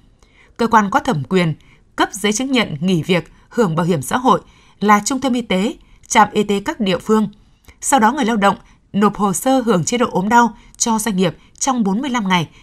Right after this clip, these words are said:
kể từ ngày quay trở lại làm việc. Nếu nộp muộn khiến doanh nghiệp chậm nộp cho cơ quan bảo hiểm xã hội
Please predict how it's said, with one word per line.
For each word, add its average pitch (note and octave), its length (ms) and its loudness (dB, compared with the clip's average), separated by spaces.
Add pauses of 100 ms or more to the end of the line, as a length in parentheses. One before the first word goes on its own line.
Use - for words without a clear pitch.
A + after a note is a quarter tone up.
(180)
kể G3 260 2
từ G3 120 0
ngày F3 260 -2 (100)
quay C4 160 2
trở F#3+ 100 -2
lại B2 180 -4
làm D#3 160 -4
việc. E3 200 -2 (840)
Nếu G#3+ 320 4
nộp D4 260 0
muộn F#3+ 240 4 (280)
khiến A3+ 320 -2
doanh A#3 200 -2
nghiệp F#3+ 160 0 (120)
chậm A3 240 0
nộp F3+ 220 0 (300)
cho - 140 -2
cơ B3+ 120 -2
quan A#3 160 0
bảo F3+ 100 -2
hiểm D#3 160 -2
xã - 120 -4
hội B3+ 260 2